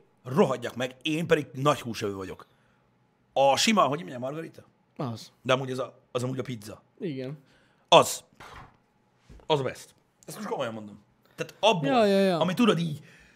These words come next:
Speaker 1: hűek, basszom, ötszáz fokra, érted? És így megsül, és tudod, úgy szétmegy rajta a mozzarella, meg mit tudom én, az
Speaker 2: Amúgy
Speaker 1: kurva jó.
Speaker 2: megmondom őszintén, hogy ha én is, ö, olyat eszek, akkor nekem is, mit tudom én, max egy-két szalámi,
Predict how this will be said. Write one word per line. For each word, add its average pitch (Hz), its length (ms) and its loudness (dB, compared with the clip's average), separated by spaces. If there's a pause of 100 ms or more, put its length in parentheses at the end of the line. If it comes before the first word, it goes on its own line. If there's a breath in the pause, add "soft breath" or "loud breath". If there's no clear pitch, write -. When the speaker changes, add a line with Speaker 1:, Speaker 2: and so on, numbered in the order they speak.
Speaker 1:
hűek, 311 380 12
basszom, 190 280 -2
ötszáz - 400 -2
fokra, 196 400 -4
érted? 185 300 -2
És 156 140 0
így 165 120 -2
megsül, 170 480 -2
és 180 140 -2
tudod, 180 220 2
úgy 196 140 8
szétmegy 190 560 6
rajta 170 300 6
a 156 40 6
mozzarella, 170 460 4
meg 139 120 0
mit 165 120 -6
tudom 175 180 -4
én, 170 60 -10 (240 soft breath)
az 165 100 -4
Speaker 2:
Amúgy 180 140 4
Speaker 1:
kurva 202 160 4
jó. 226 40 6
Speaker 2:
megmondom 180 320 2
őszintén, 165 340 0
hogy 151 160 0
ha 165 80 -2
én 180 220 0
is, 147 240 -8
ö, 120 180 -10 (140)
olyat 151 340 2
eszek, 143 260 -4
akkor 160 220 -4
nekem 156 280 0
is, 123 180 -8
mit 143 180 -8
tudom 110 240 -10
én, 107 180 -10 (300 soft breath)
max 151 300 -8
egy-két 127 300 -10
szalámi, 131 580 -12